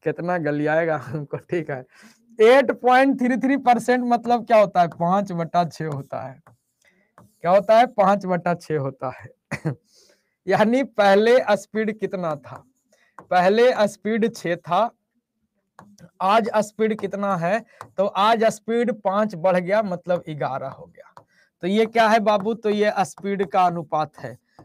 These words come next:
यहाँ से हम लोग टाइम का अनुपात निकालेंगे, तो टाइम का अनुपात क्या हो जाएगा?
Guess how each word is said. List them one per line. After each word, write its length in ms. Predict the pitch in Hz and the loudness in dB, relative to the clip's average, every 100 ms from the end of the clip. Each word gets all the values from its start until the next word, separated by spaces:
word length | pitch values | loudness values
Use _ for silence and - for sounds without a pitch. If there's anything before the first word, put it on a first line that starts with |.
| - | -4
यहाँ 240 | 165 202 | 0 2
से 160 | 214 220 | 2 2
हम 160 | 220 | 2
लोग 240 | 214 226 220 | 2 2 2
टाइम 280 | - 202 226 | 2 2 2
का 160 | 220 208 | 0 0
अनुपात 480 | 208 202 190 185 185 | 0 0 0 -2 -4
निकालेंगे, 680 | 180 165 160 156 151 143 135 _ _ _ | -6 -2 -2 -4 -6 -8 -10 _ _ _
तो 60 | 170 | -6
टाइम 340 | - 202 226 | 2 2 2
का 120 | 220 220 | 2 2
अनुपात 440 | 220 214 208 208 | 2 2 2 2
क्या 160 | - 208 | 2 4
हो 120 | 208 | 4
जाएगा? 380 | 208 202 220 | 4 2 4